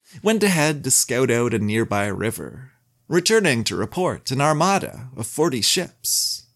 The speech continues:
and then, a little further, an estimated two thousand sails, both large and small. And no matter how small the sails were, that does seem too many.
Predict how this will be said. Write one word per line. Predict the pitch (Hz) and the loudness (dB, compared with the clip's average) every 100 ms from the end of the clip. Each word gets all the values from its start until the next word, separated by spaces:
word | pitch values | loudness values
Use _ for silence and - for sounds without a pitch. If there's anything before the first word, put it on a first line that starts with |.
| - | -8
and | 98 | -2
then, | 135 160 156 170 156 - - - | 0 0 -2 -8 -12 -20 -20 -10
a | 254 | -2
little | 262 151 | 2 2
further, | - 139 139 - - 143 160 _ _ _ - | 2 0 0 -2 -6 -10 -14 _ _ _ -2
an | 170 | 2
estimated | 214 226 - 196 202 196 180 123 - | 4 2 0 -2 0 2 2 0 -4
two | - 208 | -2 -2
thousand | 214 175 175 147 143 | 0 0 0 0 0
sails, | 123 - 135 95 62 52 - - - - - | 0 2 2 0 -4 -12 -10 -8 -6 -8 -14
both | - - - | -18 -12 0
large | 104 139 180 202 190 - - _ _ - | 4 4 2 -4 -6 -4 -4 _ _ -18
and | - - | -6 -2
small. | - 127 139 - 151 - _ _ _ _ _ _ - - | 2 2 0 -6 -18 -20 _ _ _ _ _ _ -16 -6
And | 277 254 | 0 2
no | 262 | 4
matter | 254 247 233 202 | 4 4 6 4
how | 127 123 151 | 4 2 0
small | 139 - 82 76 67 | 0 0 -2 -4 -4
the | 80 | 0
sails | - 101 78 71 - | 0 0 -4 -4 -4
were, | 78 69 - 135 131 _ _ _ - | -6 -8 -12 -12 -14 _ _ _ -8
that | 120 123 | -2 0
does | 131 165 - | 2 2 2
seem | - - - | -2 -6 -8
too | - 92 | -6 -4
many. | 98 127 73 127 | -4 -4 -6 -8